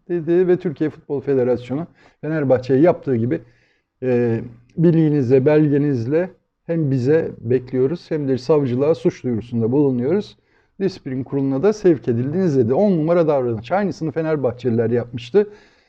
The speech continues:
Ee, var ekibini koordine edenler arasında, hizmet aldıkları ekip arasında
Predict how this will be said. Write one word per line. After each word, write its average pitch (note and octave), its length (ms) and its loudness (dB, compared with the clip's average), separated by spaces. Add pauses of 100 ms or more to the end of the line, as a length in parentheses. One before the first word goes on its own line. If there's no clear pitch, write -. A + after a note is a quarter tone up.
(300)
Ee, A2 400 -2 (1200)
var D3+ 400 0 (1120)
ekibini C#3+ 500 -2
koordine D3 840 0
edenler C#3 440 0
arasında, B2+ 800 -2
hizmet B2+ 500 -4
aldıkları B2+ 520 0
ekip B2 240 -8
arasında B2 680 -2